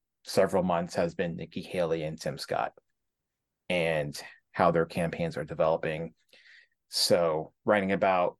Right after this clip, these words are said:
a little bit about their past, about their accomplishments, and talking to people who were here when Haley was governor,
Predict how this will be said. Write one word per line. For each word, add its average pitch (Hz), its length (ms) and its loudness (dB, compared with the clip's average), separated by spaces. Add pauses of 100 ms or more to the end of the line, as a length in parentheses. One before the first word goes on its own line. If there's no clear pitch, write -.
a 101 60 0
little 95 120 4
bit 98 80 -2
about 92 200 0
their 76 140 -2
past, 120 480 6
about 82 240 -2
their 73 140 -6
accomplishments, 98 840 -4 (680)
and 85 540 0 (800)
talking 107 400 4
to 90 680 0 (340)
people - 380 0
who 120 180 2
were 92 140 0
here 95 480 -2
when 85 380 -4
Haley 90 500 -2
was 78 200 -6
governor, 73 460 -10